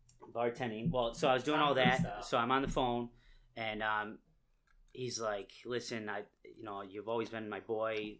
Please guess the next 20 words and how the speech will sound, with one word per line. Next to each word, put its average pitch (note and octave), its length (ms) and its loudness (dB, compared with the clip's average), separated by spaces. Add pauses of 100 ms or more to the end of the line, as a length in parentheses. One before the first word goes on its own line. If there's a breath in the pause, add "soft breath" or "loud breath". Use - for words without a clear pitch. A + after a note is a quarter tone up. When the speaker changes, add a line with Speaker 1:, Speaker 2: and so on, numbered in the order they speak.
Speaker 1:
You G#2 80 -12
know, G2 100 -10
I G2+ 120 -6
know G#2+ 120 -6
things G#2 240 -10
happen G#2 340 -8
between G2+ 300 -12
you G2 80 -6
and F#2+ 80 -10
my F#2 120 -12
sister. A#2+ 520 -6 (1040)
Um, F#2+ 480 -10
I A2+ 140 0
think - 240 -8
you A2 80 -8
should - 160 -10
get G#2 100 -4
into G2 140 -8
real C3 180 0
estate." - 340 -12